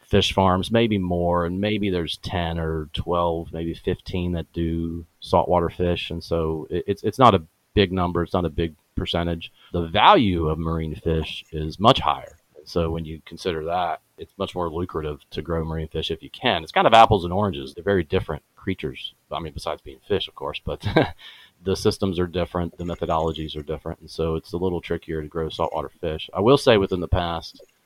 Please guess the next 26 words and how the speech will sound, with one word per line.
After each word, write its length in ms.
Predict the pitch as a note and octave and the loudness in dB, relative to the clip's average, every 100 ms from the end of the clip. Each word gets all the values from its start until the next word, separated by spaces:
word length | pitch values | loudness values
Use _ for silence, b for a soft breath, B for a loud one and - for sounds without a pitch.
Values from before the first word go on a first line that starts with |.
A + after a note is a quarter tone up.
| _ - | _ -12
I 40 | |
guess 240 | E2 F#2+ G2 | -4 -4 -2
we're 60 | |
going 280 | E2+ E2+ E2 | -2 -2 0
on 180 | E2 D#2+ | -2 -4
fifteen 500 | - F2 - F2 E2 | -6 -6 -6 -8 -6
years 300 | E2 E2 - | -6 -6 -6
now, 340 | D#2+ D#2+ D#2+ - - _ | -8 -6 -8 -12 -20 _
there's 120 | F2 | -6
been 160 | - G3 | -2 0
kind 180 | G2 F2+ | 0 0
of 60 | |
a 60 | D#2+ | -2
resurgence 880 | D#2+ - E2 E2+ D#2+ D#2 - - - _ | -4 -2 0 0 -4 -10 -12 -16 -18 _
within 500 | E2 D#2+ E2 D#2 D#2 - _ _ | -10 -6 -6 -6 -8 -14 _ _
the 80 | F2+ | -4
marine 380 | F2 F2 F2 D#2+ | -2 -2 -2 -6
fish 300 | - D#2+ - | -4 -4 -4
world, 400 | D2 D#2+ E2 D#2 | -2 0 0 0
and 80 | D#2 | -4
we're 80 | |
growing 340 | D#2 F2 E2 D#2+ | -2 0 0 -2
more 200 | D#2+ D#2 | -4 -4
species 600 | - E2 D#2+ D#2+ D#2 D2+ | -6 -8 -6 -8 -8 -6
now 440 | D#2 E2 E2 D#2+ | -6 -2 -2 -2
than, 340 | D2+ D#2 D#2 | -2 -4 -6